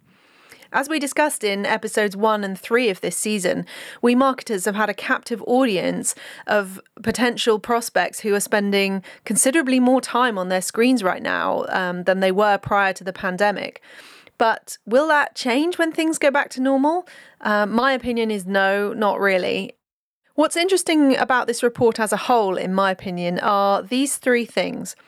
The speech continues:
Firstly, coronavirus has likely caused a lasting shift in how the global population consumes media. This means we as marketers need to do some user research for our specific audiences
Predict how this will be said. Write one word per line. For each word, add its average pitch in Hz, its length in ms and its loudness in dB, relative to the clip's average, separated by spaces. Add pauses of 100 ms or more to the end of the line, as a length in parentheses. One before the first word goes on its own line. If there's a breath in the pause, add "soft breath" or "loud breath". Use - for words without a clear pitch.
(440 loud breath)
Firstly, 311 840 0
coronavirus 294 760 2
has 226 160 -4
likely 240 300 -2
caused 214 480 0
a 202 60 0
lasting 220 560 0
shift - 540 -2
in 208 140 0
how 196 480 2
the 202 100 -6
global 202 400 0
population 185 640 -4
consumes 208 600 0
media. 185 500 0 (720 loud breath)
This 240 180 2
means 262 240 6
we 277 320 2
as 269 160 2
marketers 247 680 0
need 220 200 2
to 220 80 2
do 214 460 4
some 202 180 2
user 254 300 4
research 208 500 0
for - 220 0
our 240 240 2
specific - 580 -4
audiences 185 720 0